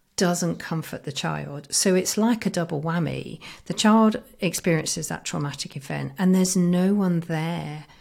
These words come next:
to comfort them and to hold them and to say, "It's okay, it's safe," because that what also is a part of the secure attachment, is to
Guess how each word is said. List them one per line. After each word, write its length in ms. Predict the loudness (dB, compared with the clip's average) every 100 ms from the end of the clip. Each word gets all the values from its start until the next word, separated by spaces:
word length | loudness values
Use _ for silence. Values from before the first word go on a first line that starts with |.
| -20 _ _ _
to 120 | -6 -4
comfort 680 | -8 -2 0 0 -4 -10
them 200 | -6 -4
and 200 | -4 -6
to 160 | -6 -8
hold 420 | -8 -4 -4 -4
them 140 | -8 -8
and 100 | -8
to 80 |
say, 400 | -6 -6 -6 -8 -8
"It's 300 | -8 -8 -8 -6
okay, 360 | -8 -6 -8 -6
it's 280 | -10 -4
safe," 340 | -2 -2 -6 -8
because 340 | -10 -6 -6
that 400 | -6 0 2 2 -2 -10
what 200 | -8 -8 -6
also 600 | -8 -8 -8 -8 -8 -10 -14 -20 -20 _
is 120 | -8 -8
a 60 |
part 500 | -8 -4 -2 -2 -6 -12 -10
of 440 | -8 -8 -10 -14 -20 -20 -20 _ -6
the 80 |
secure 560 | -2 -2 -2 -6 -4 -4
attachment, 760 | -4 -6 -8 -6 -8 -6 -10 -8
is 260 | -6 -6 -2
to 440 | -2 -2 -4 -6